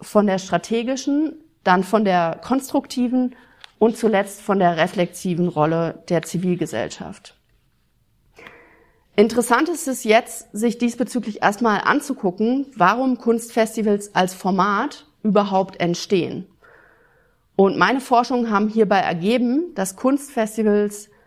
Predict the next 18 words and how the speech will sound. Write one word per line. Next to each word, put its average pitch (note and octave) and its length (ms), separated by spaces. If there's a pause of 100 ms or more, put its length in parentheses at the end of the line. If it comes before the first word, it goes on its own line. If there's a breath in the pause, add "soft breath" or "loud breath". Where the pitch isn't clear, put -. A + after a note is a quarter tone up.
(240 soft breath)
unter G#3 260
der F#3 140
Diktatur B3+ 840 (220)
als F#3 340
Aktion A#3+ 800
gegen G#3 280
Zensur G#3 720
und G3+ 220
eingeschränkte F#3+ 640
Meinungsfreiheit A3+ 800
entstehen – C4 520 (600 soft breath)
um C4+ 180
diese B3 240
Räume G3+ 360
überhaupt F#3 500
erst - 280
zu - 80
ermöglichen. A3+ 840